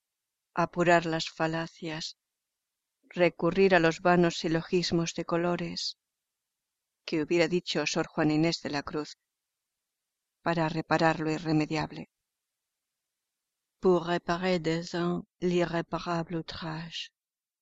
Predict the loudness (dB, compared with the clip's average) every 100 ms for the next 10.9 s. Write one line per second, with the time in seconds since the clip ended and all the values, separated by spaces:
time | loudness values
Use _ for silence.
0 | _ _ _ _ _ _ _ _ _ _
1 | _ _ _ _ _ _ _ _ _ _
2 | _ _ _ _ _ _ _ _ _ _
3 | -4 -4 -4 -2 0 0 0 -2 2 -2
4 | 0 -2 -2 -6 _ _ _ _ _ _
5 | _ _ _ -2 -2 -2 0 0 0 -8
6 | -6 -2 -2 -2 -2 0 2 2 -2 -8
7 | _ _ _ _ _ _ _ _ _ -6
8 | -4 -4 -2 -2 0 2 4 4 4 0
9 | -2 -4 -4 -2 -4 -6 _ _ _ -4
10 | -2 -2 -6 -2 -2 -2 -6 -10 -10